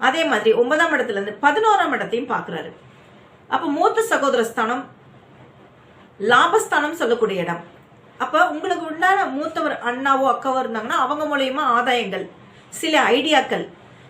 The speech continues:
சில விஷயங்கள்லாம் உங்களுக்கு கிடைக்கும். அவங்க வந்து இது நாள் வரைக்கும் பிரிந்திருக்கிறீங்க, அண்ணா அக்கா கூட நீங்க பேசுறது இல்ல அப்படின்னா இப்ப பேச்சுவார்த்தை நடக்கும். ஒற்றுமையா இருக்கக்கூடிய ஆண்டா இந்த ஆண்டு அமையுங்க.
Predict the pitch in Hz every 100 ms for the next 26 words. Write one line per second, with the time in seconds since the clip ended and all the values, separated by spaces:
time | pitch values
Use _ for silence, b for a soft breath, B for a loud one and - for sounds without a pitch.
0 | - 330 302 277 - 392 302 226 269 240
1 | 190 185 180 190 175 - - - - -
2 | - - - - - - - - - -
3 | 262 339 311 262 294 392 285 311 320 285
4 | 262 254 302 311 339 359 330 302 277 240
5 | 247 226 202 262 294 269 277 262 247 269
6 | 269 220 247 262 269 233 226 - 202 208
7 | - 233 302 330 392 392 277 240 240 202
8 | 196 247 381 B B B - 494 - 392
9 | 370 359 285 254 226 208 269 311 - -
10 | - - - - 220 269 294 285 294 208
11 | 196 214 185 175 185 165